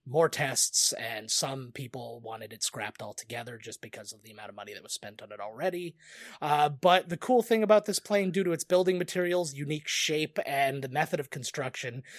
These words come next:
it makes it so radar had a hard time picking it up, if it could pick it up at all, which is kind of the, the stealth part of the stealth bomber. So a gigantic plane takes to the skies, probably got a lot of, uh, U F O sightings,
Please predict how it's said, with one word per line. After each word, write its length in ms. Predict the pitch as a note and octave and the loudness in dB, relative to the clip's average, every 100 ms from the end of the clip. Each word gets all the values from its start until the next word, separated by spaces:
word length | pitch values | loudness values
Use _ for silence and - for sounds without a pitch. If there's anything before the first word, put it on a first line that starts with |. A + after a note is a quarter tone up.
| A3 | -4
it 220 | D#3 E3 | 0 2
makes 240 | E3 E3+ - | 2 2 0
it 140 | F3+ | 0
so 160 | - F#3 | 4 4
radar 720 | D#3 E3 E3+ E3+ E3 E3 E3+ | 4 2 6 8 8 6 2
had 260 | - E3+ | 2 4
a 100 | E3+ | 4
hard 320 | D#3+ D3+ F3 D#3+ | 2 -2 -4 -2
time 240 | F3 F3+ | -2 -2
picking 300 | D3+ F3+ E3+ | -4 -4 -2
it 100 | F3 | 2
up, 180 | A#3 - | 2 0
if 160 | A2 | -8
it 100 | C3 | -10
could 120 | - A#2 | -10 -10
pick 220 | C3+ - | -10 -8
it 80 | D3 | -8
up 180 | C#3 | -8
at 80 | C3+ | -4
all, 300 | D#3 F3+ G#2+ | -2 -2 -4
which 300 | - A2+ - | -10 -12 -12
is 100 | A2 | -12
kind 260 | - G2+ G#2 | -12 -12 -14
of 140 | A2 | -16
the, 140 | - A2 _ _ | -18 -20 _ _
the 100 | C#3+ | -2
stealth 460 | - - A3+ G#3+ - | 0 4 4 2 0
part 200 | D#3+ C3 | -2 -2
of 40 | A#2+ | -4
the 60 | |
stealth 360 | - - A#2+ - | -6 -6 -8 -8
bomber. 380 | A#2 A2+ A#2 A#2+ - - - | -10 -8 -8 -10 -14 -18 -10
So 280 | - E3 D#3 | 2 4 4
a 260 | D3+ E3+ D#3+ | 4 2 2
gigantic 680 | C3 E3 D3+ G3+ A3+ G#3+ | 4 4 6 4 4 0
plane 340 | - G#3 G#3 F#3+ | 2 4 4 2
takes 280 | F3 F3+ - | -2 -2 -2
to 80 | |
the 100 | E3+ E3 | 0 0
skies, 640 | - F3 E3+ E3 E3 D#3 | 4 6 8 6 4 -2
probably 340 | - F3+ F3 | 2 4 4
got 200 | E3 D#3+ | 4 4
a 40 | D#3+ | 6
lot 200 | D#3+ D#3 | 4 2
of, 160 | C#3+ | 2
uh, 80 | D3 | 0
U 240 | C#3+ D3+ E3 | 2 2 0
F 140 | D3+ | 4
O 100 | E3 | 2
sightings, 680 | D#3 E3 D3+ D3 C#3 - | 4 2 4 2 0 -2